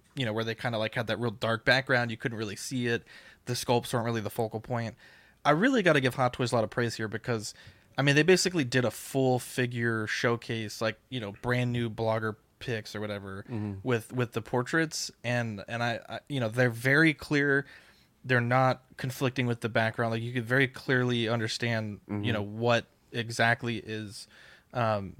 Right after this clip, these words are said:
Speaker 1: being shown here. And, you know, I think that's great for the, uh, for us as collectors. Um, Au-,
Speaker 2: Yes.
Speaker 1: uh, Aust-, sorry,
Speaker 2: Uh,
Speaker 1: John, go
Speaker 2: Austin,
Speaker 1: ahead.
Speaker 2: yeah, uh, no, read it, please. Uh, it's been a
Speaker 1: Austin says, uh, uh, "This is a fun topic because Hot Toys will continue owning a market share for a very long time.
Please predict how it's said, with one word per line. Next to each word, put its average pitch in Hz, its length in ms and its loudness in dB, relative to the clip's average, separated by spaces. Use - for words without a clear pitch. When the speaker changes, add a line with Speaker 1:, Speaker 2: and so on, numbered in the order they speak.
Speaker 1:
being 107 180 -2
shown 123 260 -2
here. 190 320 -2
And, 110 360 -4
you 120 140 -6
know, 104 120 -2
I 107 120 -2
think 123 180 -4
that's 107 180 -6
great 107 220 -4
for 107 200 -10
the, 104 260 -8
uh, 98 200 -8
for 135 120 4
us 127 140 6
as 117 100 0
collectors. 110 600 -2
Um, 113 320 0
Au-, 117 120 0
Speaker 2:
Yes. 131 120 -2
Speaker 1:
uh, 123 160 4
Aust-, 151 280 2
sorry, 117 220 4
Speaker 2:
Uh, - 40 4
Speaker 1:
John, 113 80 6
go 113 60 6
Speaker 2:
Austin, 110 220 2
Speaker 1:
ahead. 143 140 4
Speaker 2:
yeah, - 60 0
uh, 139 80 6
no, 120 200 6
read 110 220 4
it, 95 60 4
please. 104 320 0
Uh, 87 180 -4
it's 92 180 -10
been 95 140 -6
a 98 60 -12
Speaker 1:
Austin 135 340 2
says, 127 280 0
uh, 113 200 2
uh, 117 180 4
"This 139 160 -2
is 165 60 -2
a 139 60 0
fun 139 160 0
topic 127 320 2
because 120 180 -4
Hot 127 160 0
Toys 120 140 -2
will 113 80 -4
continue 123 360 -2
owning 117 240 -2
a 104 40 -4
market 104 300 -4
share 113 140 0
for 107 160 -4
a 104 40 -2
very 104 180 -2
long 101 160 -8
time. 123 340 -2